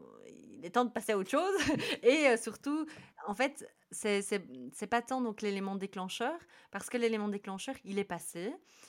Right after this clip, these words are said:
et, euh, et on reviendra pas dessus. Par contre, la,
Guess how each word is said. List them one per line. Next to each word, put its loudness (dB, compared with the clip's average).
et, 6
euh, 2
et 2
on -2
reviendra -4
pas -4
dessus. -10
Par -2
contre, 0
la, -4